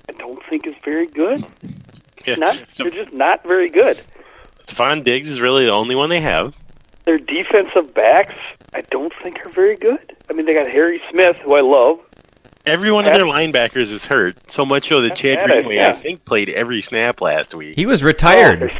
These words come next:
Speaker 1: so
Speaker 3: like, three years ago.
Speaker 1: thin, yeah.
Speaker 3: He's a hundred and five. He and Newman
Speaker 1: And
Speaker 3: should be
Speaker 1: they're
Speaker 3: on a beach together. He and Terrence.
Speaker 1: <laughs> And their D-line, I guess, is probably the strength of, if you're gonna, like, what is their strongest position group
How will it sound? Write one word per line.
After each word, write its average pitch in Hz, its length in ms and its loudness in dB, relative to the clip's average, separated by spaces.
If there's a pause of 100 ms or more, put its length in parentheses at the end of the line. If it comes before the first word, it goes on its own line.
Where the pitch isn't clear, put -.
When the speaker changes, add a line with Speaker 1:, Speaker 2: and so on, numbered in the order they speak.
Speaker 1:
so - 60 6
Speaker 3:
like, 147 140 4
three 214 180 0
years 233 260 0
ago. 107 220 4
Speaker 1:
thin, 208 240 2
yeah. 165 360 4 (380)
Speaker 3:
He's 131 120 -8
a 127 40 0
hundred 151 220 0
and 131 100 -4 (140)
five. 135 420 -2 (1500)
He 156 160 6
and 135 100 4
Newman 147 300 8
Speaker 1:
And 170 60 6
Speaker 3:
should 170 80 4
be 175 60 8
Speaker 1:
they're 139 100 8
Speaker 3:
on 104 60 4
a 98 60 2
beach 107 280 -2
together. 90 440 -2 (320)
He 110 80 -10
and 98 120 -8
Terrence. 98 480 -2
Speaker 1:
<laughs> - 60 -2 (1900)
And 175 140 2
their 202 100 4
D-line, 190 640 2
I 160 100 2
guess, 156 300 4
is 156 100 -8
probably 160 380 2
the 135 100 -8
strength - 460 -6
of, 120 500 0 (640)
if - 140 -10
you're 117 80 -12
gonna, 151 260 -4 (1200)
like, 151 80 -2
what 190 220 2
is 190 120 0
their 156 140 0
strongest 151 640 -2
position 120 420 -2
group 131 300 -10